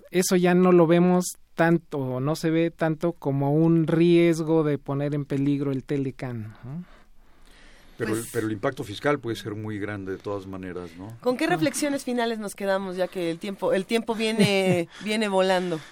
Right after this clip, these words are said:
Speaker 1: Bueno, vol-, en, rápido algo sobre el tema fiscal. Si Trump, eh, baja los impuestos a las empresas en Estados Unidos, ese sí es un tema que nos
Speaker 3: Ujú.
Speaker 1: pega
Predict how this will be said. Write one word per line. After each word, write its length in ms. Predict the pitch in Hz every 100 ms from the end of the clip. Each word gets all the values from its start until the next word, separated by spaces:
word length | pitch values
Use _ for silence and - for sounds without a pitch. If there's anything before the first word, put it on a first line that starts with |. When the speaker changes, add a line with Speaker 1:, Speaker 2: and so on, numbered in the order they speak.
| - -
Speaker 1:
Bueno, 420 | 170 190 185 160
vol-, 280 | 147 165 170
en, 220 | 160 151
rápido 460 | 147 156 180 185 170
algo 180 | 180 175
sobre 240 | 156 147
el 100 | 139
tema 220 | - 170
fiscal. 560 | 170 143 - 160 160 175
Si 220 | - 147
Trump, 480 | 131 170 175 190 - - 143
eh, 160 | 127
baja 320 | 127 160 165 165
los 240 | 143 -
impuestos 540 | 143 131 160 160 -
a 60 | 139
las 200 | 127 123
empresas 400 | 131 147 151 -
en 80 | 127
Estados 400 | 120 143 143 -
Unidos, 380 | 135 180 214 170
ese 80 |
sí 160 | 156 160
es 100 | 151
un 140 | 165 147
tema 300 | 165 160 156
que 100 | 139
nos 180 | 131
Speaker 3:
Ujú. 100 | 196
Speaker 1:
pega 340 | 226 160 196